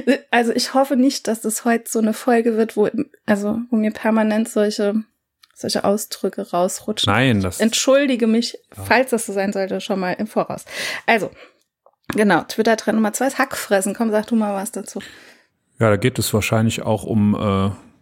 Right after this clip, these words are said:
Speaker 2: Fressen, äh, vor denen man die ganze Zeit verschont geblieben ist und die sich jetzt wieder unmaskiert in der Öffentlichkeit zeigen dürfen. Oder?
Speaker 1: Mhm. Ja, also es geht nicht um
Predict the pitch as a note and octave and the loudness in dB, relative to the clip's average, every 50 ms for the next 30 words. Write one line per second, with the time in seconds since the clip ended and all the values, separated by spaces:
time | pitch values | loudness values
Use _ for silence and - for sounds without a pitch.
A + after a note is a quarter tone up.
0 | _ _ _ _ _ _ _ _ _ _ _ _ - - - - - - A2+ A#2 | _ _ _ _ _ _ _ _ _ _ _ _ -16 -14 -12 -10 -4 0 0 0
1 | A#2 - - C3 B2+ B2+ B2+ B2 F#2+ E2 A2+ G#2 G2 - - - - - - G#2 | 2 2 2 4 4 4 4 2 2 2 0 0 -2 -4 -8 -10 -6 -2 0 0
2 | G2+ G2 A2+ A#2 A#2 A2+ A2 G#2+ G#2+ G#2+ G#2+ G#2 G#2 G#2 G#2+ A2+ G#2+ - G#2+ - | 2 4 4 4 4 4 4 4 4 4 4 4 2 2 2 2 0 -2 -4 -4
3 | - - A2 - - - G#2 - - A#2+ B2 B2+ - - A2+ A2+ A#2+ C3+ C3+ B2 | -2 -2 -2 -2 -2 -4 -4 -2 0 2 2 2 0 -2 -4 -2 0 0 2 2
4 | C3 A2 G2+ C3+ C3 - - - - - - - A#2+ A#2 G#2 - - A2 - - | 2 2 2 0 0 0 -4 -6 -8 -10 -4 -2 -2 -2 -2 -2 -8 -10 -4 0
5 | B2+ A#2 G#2 G#2+ A2+ G#2 - A2+ A2 - - - B2+ A#2+ A#2 A2+ - A#2+ B2 A#2+ | 0 0 2 0 0 0 0 -2 -2 -2 -2 -2 0 2 2 2 2 2 4 4
6 | A2+ G#2+ - - - B2+ B2 A#2+ - A2+ A2 A2 - - - B2 G2+ - - - | 2 2 0 -2 -2 0 0 2 2 2 2 2 0 0 0 0 0 0 -2 -4
7 | - G#2+ G2+ - - - C3+ C#3 B2+ A2 F#2 G2 F#2+ F#2 F2 - F#2+ F2+ E2+ - | -4 -4 -4 -2 -2 0 0 2 2 2 2 2 2 2 0 -2 -4 -6 -6 -8
8 | _ _ _ _ _ _ _ _ _ _ _ _ _ _ _ - A2 C3 D3+ D#3 | _ _ _ _ _ _ _ _ _ _ _ _ _ _ _ 0 2 2 2 2
9 | A#2+ - - _ _ _ _ _ _ _ _ - A3 A3+ - - _ - A#3+ G#3+ | 0 -4 -12 _ _ _ _ _ _ _ _ -2 -2 -2 -2 -6 _ 0 0 2
10 | A3 G#3+ - - G#3+ A3 A3+ B3 A#3+ - - A3 A3 G#3 | 2 0 0 0 2 2 2 2 2 0 0 0 0 0